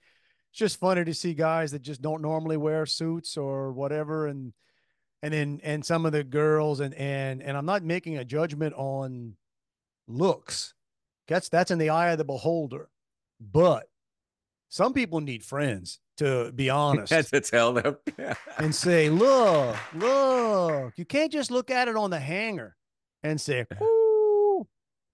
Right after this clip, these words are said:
Speaker 1: man, I'ma look good in that right there." Mm. Now, look, there could be other stories. Maybe that's the only thing you have. Maybe, but some of this stuff looks like you went out of your way to go get it. I'm,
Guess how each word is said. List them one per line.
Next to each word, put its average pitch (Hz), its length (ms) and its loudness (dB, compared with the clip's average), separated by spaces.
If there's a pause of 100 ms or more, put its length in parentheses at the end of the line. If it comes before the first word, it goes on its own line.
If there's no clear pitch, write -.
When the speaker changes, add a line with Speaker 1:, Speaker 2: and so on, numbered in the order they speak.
(160)
Speaker 1:
man, 123 560 -2 (540)
I'ma 139 200 -6
look 156 240 0
good 160 300 0
in 160 100 -4
that 165 260 2
right 131 220 0
there." 120 380 -4 (580)
Mm. 185 480 -4 (600)
Now, 151 280 2
look, 151 300 0
there 147 120 -4
could 170 160 -6
be 175 100 -2
other 170 160 -2
stories. 147 320 -4
Maybe 135 180 -8
that's 156 220 -6
the 160 100 -6
only 160 160 -2
thing 165 220 -4
you 151 80 -6
have. 170 500 -2
Maybe, 151 240 -8
but 147 160 -8
some 208 100 -2
of 294 80 -2
this 277 100 -2
stuff 294 200 0
looks 277 160 -4
like 277 180 0
you 269 80 -6
went 269 160 -2
out 262 140 2
of 247 60 -2
your 233 100 -2
way 254 160 0
to 226 80 -2
go 196 80 -4
get 175 260 -4
it. 104 80 -16
I'm, 160 140 -6